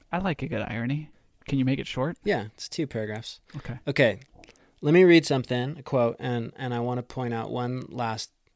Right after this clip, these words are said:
Speaker 2: irony, uh, to, to close, close our time here today. Uh, so the Westminster Confession, sixteen forties, is essentially when these ideas from Luther, Calvin, the Reformers, all that, like,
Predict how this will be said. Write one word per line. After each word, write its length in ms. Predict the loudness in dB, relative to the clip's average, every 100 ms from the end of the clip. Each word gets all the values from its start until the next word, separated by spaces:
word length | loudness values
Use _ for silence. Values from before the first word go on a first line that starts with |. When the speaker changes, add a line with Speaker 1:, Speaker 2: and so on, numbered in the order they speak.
| -10
Speaker 2:
irony, 520 | -6 -6 -6 -10 -14 _ -14
uh, 580 | -10 -10 -8 -8 -10 -12 -14
to, 160 | -14 -14 _
to 100 | -20
close, 560 | -16 -8 -6 -6 -8 -12 -18 _ -8
close 280 | -2 0
our 120 | 0 -2
time 280 | -6 -8
here 120 | -10 -12
today. 320 | -12 -12 -14 _ -20 -20 -20 -20 -20 -20 -20 _ _
Uh, 340 | 2 4 4 2
so 140 | 4
the 80 | 8
Westminster 480 | 8 8 4 4 2
Confession, 800 | 0 2 2 2 0 -2 -6 -16 _ _ _ _ _
sixteen 380 | -6 -4 0 0
forties, 560 | 2 4 4 2 0 -4
is 180 | -4 -4
essentially 460 | 0 2 4 4 4
when 500 | 4 2 0 -2 -8 _ _ _
these 520 | -16 -2 2 4 2 2
ideas 500 | 2 2 2 0 -4
from 420 | -4 -4 -2 -2
Luther, 340 | -4 -2 -4
Calvin, 360 | -2 -4 -4 -6
the 80 | -10
Reformers, 440 | -8 -8 -6 -8
all 160 | -6 -4
that, 260 | -6 -6 -10 _ _ _ _ -6
like, 260 | -6 -6